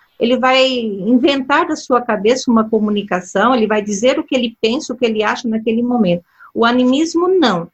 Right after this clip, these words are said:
Poderíamos dizer, é o espírito do ser encarnado que se distancia um pouco do seu corpo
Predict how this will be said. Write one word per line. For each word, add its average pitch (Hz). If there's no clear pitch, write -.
Poderíamos 294
dizer, 240
é 220
o 240
espírito 247
do 254
ser 240
encarnado 202
que 247
se 233
distancia 247
um 381
pouco 262
do 220
seu 226
corpo 214